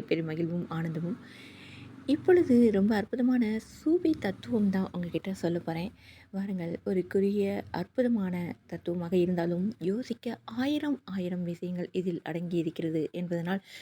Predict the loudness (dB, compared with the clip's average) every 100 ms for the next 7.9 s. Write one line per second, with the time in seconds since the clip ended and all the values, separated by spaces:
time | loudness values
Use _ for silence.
0 | -20 -6 0 2 0 -2 -6 -6 -6 -6
1 | -4 -2 -4 -2 -4 -2 -2 -2 -2 -2
2 | -2 -2 -4 -8 _ _ _ _ _ _
3 | _ -2 2 4 4 4 4 4 4 2
4 | 0 0 -4 -4 -2 0 2 2 0 -4
5 | -2 -2 -2 -6 _ -6 0 2 4 2
6 | 2 -2 0 0 0 0 -2 -2 -4 -6
7 | _ _ _ _ _ _ _ 0 6